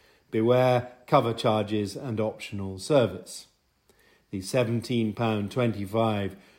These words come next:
three-course prix fixe at Brasserie Zedel off Piccadilly swiftly becomes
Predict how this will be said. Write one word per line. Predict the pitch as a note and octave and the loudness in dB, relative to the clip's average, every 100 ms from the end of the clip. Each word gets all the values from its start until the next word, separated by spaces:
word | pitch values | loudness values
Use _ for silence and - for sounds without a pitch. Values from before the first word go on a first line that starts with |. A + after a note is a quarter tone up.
| _ | _
three-course | - B2+ A#2+ - B2+ A2 G2 - - _ - | -4 0 0 -2 0 0 0 -8 -16 _ -6
prix | D#3 C#3 A#2 | 0 2 0
fixe | G2+ D#3 C#3 - - - - _ - | 0 2 2 2 -8 -10 -10 _ -8
at | G#2+ G#2 | -8 -4
Brasserie | A#2 A#2+ A#2+ - G#2+ A2 G#2 G2+ | 2 2 2 0 0 2 0 -2
Zedel | F#2 A2 A2 A#2 C3 C#3+ E3+ | -2 0 0 2 2 2 0
off | D#3+ A2 - | -2 -6 -4
Piccadilly | C3 A#2 G#2+ A#2+ C3 D#3+ - - - - _ | -6 -4 -2 0 0 -2 -4 -20 -20 -20 _
swiftly | - D3+ C#3 - A#2+ G#2 | -4 2 2 2 0 2
becomes | G#2 - A2 G2 G2 | 0 0 0 0 -4